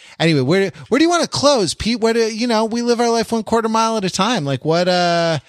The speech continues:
it's a nine second, it's a nine, this is not a nine second podcast, but, uh, you know, I don't know. How, what do you wanna do?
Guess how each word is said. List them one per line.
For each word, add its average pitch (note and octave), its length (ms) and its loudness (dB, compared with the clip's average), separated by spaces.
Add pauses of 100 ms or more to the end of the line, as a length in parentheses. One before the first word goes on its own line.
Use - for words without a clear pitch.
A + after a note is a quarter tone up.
(140)
it's - 140 -14
a - 20 -2
nine F3 320 0
second, F3+ 460 -2
it's C3 120 -4
a F3+ 40 0
nine, F3+ 380 -2
this E3 360 -2
is - 60 2
not G#3 240 -2
a G3 40 0
nine F#3+ 240 0
second E3+ 320 -2
podcast, D#3+ 600 -2
but, B2+ 240 -2
uh, B2 440 -2
you C3 160 -6
know, A2+ 180 -4
I A2 140 -8
don't D3 120 -4
know. D#3 140 -2
How, C#3+ 180 0
what - 340 -8
do F#3 80 0
you F#3+ 80 2
wanna F#3+ 160 0
do? A#2+ 380 0